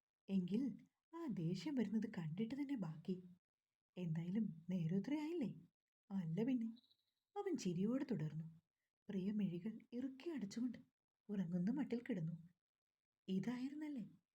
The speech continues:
നീ ഉദ്ദേശിച്ചത്?" ചോദിച്ചുകൊണ്ട് ആദി ഒരു വട്ടം കൂടി അവളുടെ മൃദുലതയിൽ തഴുകിയതും അവന്റെ ഉറക്കെയുള്ള കരച്ചിൽ അവിടെ ആകെ മുഴങ്ങി. "ഓ, ഈ ആദി, അമ്മ എഴുന്നേറ്റ് കാണും,"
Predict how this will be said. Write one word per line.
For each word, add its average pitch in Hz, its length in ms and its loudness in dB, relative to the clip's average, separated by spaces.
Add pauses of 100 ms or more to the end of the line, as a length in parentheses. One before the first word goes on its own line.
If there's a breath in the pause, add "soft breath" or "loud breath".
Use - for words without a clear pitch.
(260)
നീ 370 120 -8
ഉദ്ദേശിച്ചത്?" 226 600 2 (920)
ചോദിച്ചുകൊണ്ട് 214 600 -4
ആദി 165 280 -2
ഒരു 202 200 2
വട്ടം 226 300 0
കൂടി 226 220 -2 (520)
അവളുടെ 349 260 0
മൃദുലതയിൽ 208 580 4
തഴുകിയതും 214 600 -2 (1120)
അവന്റെ 196 360 4
ഉറക്കെയുള്ള 247 640 0
കരച്ചിൽ 220 460 -4 (560)
അവിടെ 196 300 0
ആകെ 180 280 -4
മുഴങ്ങി. 214 380 2 (680)
"ഓ, 190 60 -6 (680)
ഈ 320 100 0 (160)
ആദി, 262 280 2 (640)
അമ്മ 381 180 8
എഴുന്നേറ്റ് 208 440 6
കാണും," 180 280 4